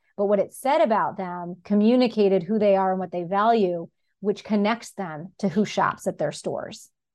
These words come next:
And that did cost them something on that day, but I would say it was a very successful campaign for them 'cause it came back for them tenfold when they reopened Saturday or for Cyber Monday.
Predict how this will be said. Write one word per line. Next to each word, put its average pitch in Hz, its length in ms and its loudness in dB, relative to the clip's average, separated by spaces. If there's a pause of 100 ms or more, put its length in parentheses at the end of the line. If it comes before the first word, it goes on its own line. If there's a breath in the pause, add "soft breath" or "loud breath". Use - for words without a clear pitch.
(260)
And 214 140 2
that 240 220 0
did 240 240 2
cost 175 340 -10
them 175 260 -4
something 196 800 0
on 196 200 -4
that 175 280 -4
day, 220 320 6
but 180 140 2
I 175 120 4
would 175 160 -4
say 151 320 -2
it 147 80 -6
was 170 220 -10
a 214 100 -4
very 180 300 2
successful 156 540 -8
campaign 156 420 -8
for 156 100 -4
them 139 200 -4
'cause 170 160 -10
it - 80 -8
came 151 180 -10
back 135 240 -4
for 156 100 -4
them 135 200 -4
tenfold 160 640 -8
when 165 100 -8
they 147 80 -2
reopened 160 400 -4
Saturday 180 640 6
or 143 180 -4
for 143 340 -6 (320)
Cyber 180 300 4
Monday. 170 560 2